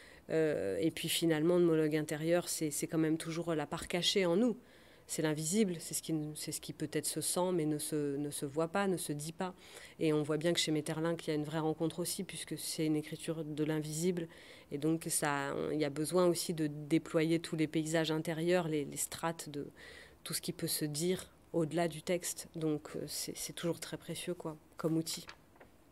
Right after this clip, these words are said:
Maeterlinck, effectivement, c'est une écriture métaphorique, c'est une écriture poétique. Et, euh, et en même temps, ça a été ça l'enjeu, euh, tout de suite, c'était comment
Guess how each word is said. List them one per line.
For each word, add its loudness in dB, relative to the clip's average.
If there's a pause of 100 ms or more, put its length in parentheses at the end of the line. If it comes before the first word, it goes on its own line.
(520)
Maeterlinck, 2 (600)
effectivement, 2
c'est -2
une 4
écriture -4
métaphorique, 0
c'est -2
une 4
écriture -4
poétique. 0 (400)
Et, 8
euh, 6 (120)
et 4
en 4
même 6
temps, 0
ça 0
a 6
été 0
ça 2
l'enjeu, 2
euh, 4
tout -6
de -8
suite, -4
c'était -2
comment 2